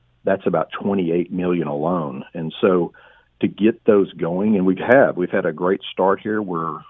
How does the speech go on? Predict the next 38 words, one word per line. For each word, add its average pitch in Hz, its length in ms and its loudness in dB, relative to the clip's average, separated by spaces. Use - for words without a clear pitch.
we're 90 160 -2
about 95 280 0
at, 85 140 -2
like 85 200 -8
you 98 60 -4
just 85 200 -12
mentioned, 87 380 -6
we're 82 100 -4
about 87 300 0
at 78 100 -4
two 110 120 -4
point, 95 440 -6
um, 76 500 -8
six - 240 -2
million 92 380 0
or 80 80 -2
a 82 60 -4
little 90 140 0
more 90 280 0
than 80 120 -6
that. 73 200 -8
So 90 60 -6
we've 82 160 -6
already 92 260 2
hit - 280 -6
ten 98 200 -6
percent 95 560 -6
of 85 120 -4
the 87 60 -6
children 87 400 -4
ages 80 380 -4
five 82 240 0
to 76 120 -8
eleven. 78 460 -2
And, 82 520 -4
um, 85 260 -2
you 123 80 2
know, 139 140 0